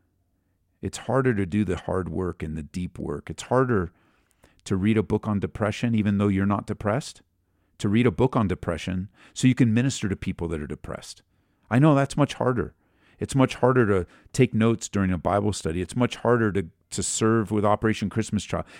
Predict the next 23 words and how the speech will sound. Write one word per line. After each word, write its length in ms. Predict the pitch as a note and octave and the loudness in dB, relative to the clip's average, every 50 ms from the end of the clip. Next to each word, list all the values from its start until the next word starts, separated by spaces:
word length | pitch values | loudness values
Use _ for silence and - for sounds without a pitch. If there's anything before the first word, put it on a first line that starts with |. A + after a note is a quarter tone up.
| - - | -6 -4
It's 160 | G2+ F#2+ - | -4 -2 0
much 240 | B2 A#2+ A#2 - - | 0 0 0 0 -4
harder 500 | - - A2+ B2 B2 A#2 A#2 G#2 F#2+ F2 - - - _ | -4 0 2 2 4 4 4 2 2 0 -4 -12 -18 _
to 120 | - - G2+ | -2 0 0
work 340 | F#2+ G2+ A#2 A#2+ A#2 - | 4 4 4 4 4 4
all 160 | A2 G2+ G2 F#2+ | 4 2 4 2
day, 220 | F2 F#2 E2 E2 | 2 0 -2 -2
twelve, 360 | - - - C3 B2 A2+ G2 | -4 0 2 4 4 4 2
thirteen 420 | - - C3+ B2 A2 - - A#2+ G#2+ | 2 2 4 4 4 2 0 0 0
hour 280 | G2+ G2+ G2 G2+ G2 | 2 2 2 2 2
days, 260 | F#2 G#2 G#2 G2+ F2 | 2 2 2 2 2
and 100 | F#2 G2 | 0 0
then 120 | F#2+ F#2+ F2+ | 0 0 -2
come 220 | - - A#2 A2+ | -2 -2 0 0
to 60 | G#2+ | 0
Bible 380 | F2+ - F#2+ G2 G#2 G#2 G#2 G2 | 0 2 0 0 0 0 0 -4
study. 400 | - - - D#2+ D#2 D2+ D2 - - - - - - | -4 -6 -6 -6 -6 -8 -10 -14 -16 -20 -20 -10 -4
It's 200 | - G#2 - - | -4 -2 -2 0
much 220 | B2 A#2 A#2+ - - | 0 0 0 0 -4
harder 520 | - - A2 A#2+ B2 A2+ A2+ G2+ E2+ - - - - - - | -4 -2 -2 0 0 2 2 0 0 -2 -6 -16 -20 -16 -8
to, 360 | - - G#2+ G2 F#2+ F#2 F2+ - _ _ _ _ | -2 2 2 4 4 2 0 -4 _ _ _ _
you 120 | - G2+ F#2+ | 0 2 2
know, 240 | F#2+ F#2 F#2 - | 2 0 -2 -4